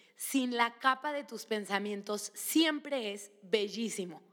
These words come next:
Siempre. O sea, si le quitas tu, "ñe, ñe, no debería estar aquí, ñe", si le quitas todo eso y tienes un contacto directo con la realidad, te das cuenta lo hermosa que es la realidad, tal cual es.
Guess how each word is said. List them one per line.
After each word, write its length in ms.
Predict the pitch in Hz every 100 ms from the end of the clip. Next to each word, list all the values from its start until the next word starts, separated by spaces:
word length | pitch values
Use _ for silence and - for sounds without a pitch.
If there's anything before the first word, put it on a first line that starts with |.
| _ _ _ _
Siempre. 540 | - 294 262 220 190
O 80 | 185
sea, 220 | 233 277
si 140 | - 311
le 160 | 320
quitas 420 | - 339 415 415 403
tu, 220 | 349 247 - -
"ñe, 300 | 240 262 285
ñe, 320 | 294 285 269
no 160 | 254 262
debería 340 | 277 285 262
estar 260 | 262 - 247
aquí, 500 | 247 262 262 262 254
ñe", 320 | 240 254 226 - - _
si 120 | 339
le 140 | 339 330
quitas 300 | 403 403 440
todo 240 | - 370 339
eso 400 | 294 277 262 -
y 140 | 285
tienes 460 | 254 277 330 392 427
un 180 | 359 330
contacto 640 | 311 302 294 269 - 311
directo 480 | 294 240 233 - 247
con 180 | 247 214
la 120 | 196
realidad, 580 | 196 190 185 180 170 - _ _ - _
te 140 | 240 226
das 220 | 240 -
cuenta 360 | 311 269 285
lo 180 | 294 220
hermosa 680 | 196 190 196 214 254 285 320 - _ _ -
que 260 | 208 196
es 180 | 208 - -
la 140 | 208
realidad, 560 | 202 180 175 180 175 208 _
tal 280 | 277 277 330
cual 260 | 277 254 220
es. 260 | 180 -